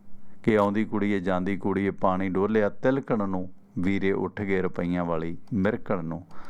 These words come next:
ਸੋ ਉਹ ਸਿਲਸਿਲਾ ਨਾ, ਉਸ ਨੇ ਬਹੁਤ ਸਾਰਾ ਵਹਿਮ ਜਿਹੜਾ ਹੈਗਾ ਵਧਾਇਆ ਹੋਇਆ, ਜਿਸ ਦੌਰਾਨ ਸਾਨੂੰ ਲੱਗਦਾ ਕਿ ਅਮਰੀਕਾ 'ਚ ਜਾ ਕੇ ਤਾਂ ਪਤਾ ਨਹੀਂ ਰੜਕੇ ਨਾਲ ਹੀ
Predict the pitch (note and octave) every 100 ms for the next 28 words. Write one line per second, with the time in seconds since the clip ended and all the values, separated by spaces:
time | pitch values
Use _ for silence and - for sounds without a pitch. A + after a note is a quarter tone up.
0 | - - - C#3 - D3+ E3+ D#3 B2 -
1 | B2+ A2 A#2 A#2 G#2 - - - - C3
2 | C3 C#3+ - C3 G#2+ A2+ A#2 A2+ G2 F2
3 | E2+ F#2 F#2+ F#2+ - - - - - G2
4 | F#2+ F#2 F2 F2+ F2 F#2 F2+ E2 F2 F#2
5 | F2+ F2+ - - - - G#2+ - G#2 G2
6 | F#2 F#2+ F#2+ F#2 E2+ E2+ F#2+ F2+ F#2 E2
7 | G2+ G#2 G#2+ - F2+ F2+ E2 G2+ F2+ E2
8 | F2 F2 F2 F2+ F2 F2 - G#2 G2+ F#2+
9 | F#2+ F#2